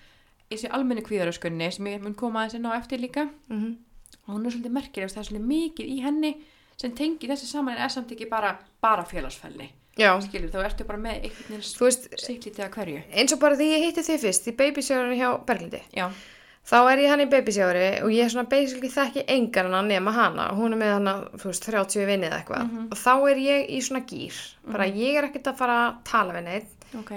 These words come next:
Speaker 2: Ég er ekki að fara að tala við neitt á fyrra bragði
Speaker 1: Mhm.
Speaker 2: út af því að ég bara geri það ekki.
Speaker 1: Mhm.
Speaker 2: Og ég svona sit svolítið ein með sjálfri mér þegar ég er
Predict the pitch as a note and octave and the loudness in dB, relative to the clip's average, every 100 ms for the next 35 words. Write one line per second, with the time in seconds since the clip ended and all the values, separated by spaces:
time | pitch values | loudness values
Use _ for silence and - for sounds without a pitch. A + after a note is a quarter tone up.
0 | F#3+ A#3 B3+ C4+ - C#4+ B3 B3 B3+ A#3+ | -2 2 4 2 0 -2 -2 -2 -2 0
1 | A#3 A#3 A#3 A3 F#3+ F3+ F3+ F3 G3 G#3+ | 0 -2 -4 -2 -2 -2 -2 -2 -2 -4
2 | A3+ G#3+ G#3 G#3 G3+ G#3 G#3+ G#3 G#3 G3 | -4 -2 0 2 2 2 0 0 0 2
3 | F#3+ F#3+ F#3+ - F#3+ E3+ E3 E3+ G3+ B3 | 2 0 -4 0 2 2 -4 0 0 0
4 | A#3 G#3+ G3+ G3 _ A3 A#3 A#3+ A#3 C#4 | -4 -6 -8 -10 _ 0 0 2 2 4
5 | C#4+ D4 C#4 A#3+ A#3+ C4 B3+ B3 A#3+ A#3+ | 4 4 0 0 0 2 2 2 0 0
6 | G#3 F3 F3+ F3+ G3+ G3+ - - A#3+ A#3 | 0 0 -2 -2 -4 -6 -12 -2 0 2
7 | A#3 A#3 | 2 2